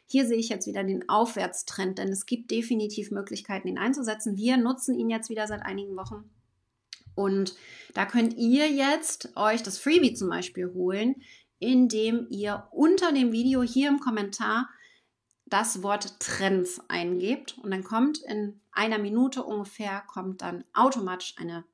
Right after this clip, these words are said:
Nachricht über den Messenger mit dem Link zum Freebie.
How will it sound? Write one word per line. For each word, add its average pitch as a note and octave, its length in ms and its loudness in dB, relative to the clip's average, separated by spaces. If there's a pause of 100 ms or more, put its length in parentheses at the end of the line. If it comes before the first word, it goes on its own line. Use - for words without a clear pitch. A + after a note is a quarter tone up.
Nachricht F3 500 -10
über F3+ 180 -4
den F3 220 -4
Messenger F#3+ 560 -2 (1300)
mit F#3 180 -4
dem G#3+ 140 2
Link A3 360 0
zum D4 140 2
Freebie. G#3 500 0